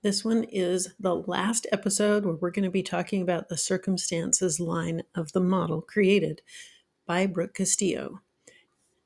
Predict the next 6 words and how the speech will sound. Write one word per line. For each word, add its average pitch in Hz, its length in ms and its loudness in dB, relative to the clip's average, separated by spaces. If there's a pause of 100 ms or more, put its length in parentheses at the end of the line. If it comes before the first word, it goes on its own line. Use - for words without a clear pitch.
(840)
To 185 320 4
recap, 202 600 2
circumstances 208 1300 2 (1200)
are 170 320 -2
just 160 260 0
facts. - 760 0